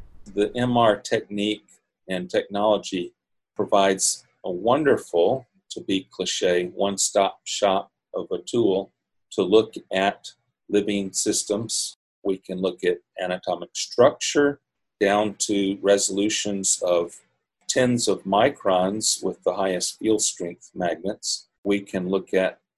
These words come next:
metabolism. We can both look at, uh, the body in health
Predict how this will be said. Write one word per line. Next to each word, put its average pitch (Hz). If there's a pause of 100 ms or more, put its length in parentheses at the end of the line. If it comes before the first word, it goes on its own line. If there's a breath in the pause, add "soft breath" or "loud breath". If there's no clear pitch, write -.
metabolism. 131 (140)
We -
can 87
both 92
look 92
at, 87 (320)
uh, 87
the 90
body 95
in 85
health -